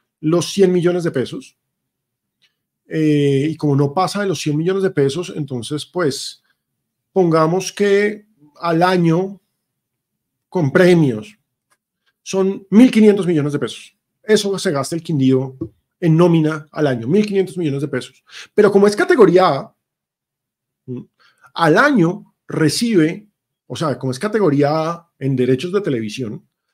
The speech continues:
aunque esté en la B, aunque esté de último en la B,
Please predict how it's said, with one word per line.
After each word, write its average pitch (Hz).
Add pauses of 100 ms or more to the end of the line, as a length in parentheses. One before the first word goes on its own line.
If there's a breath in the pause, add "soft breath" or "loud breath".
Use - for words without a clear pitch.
(120)
aunque 202
esté 190
en 196
la 202
B, 202
aunque 156
esté 180
de 202
último 262
en 202
la 147
B, 131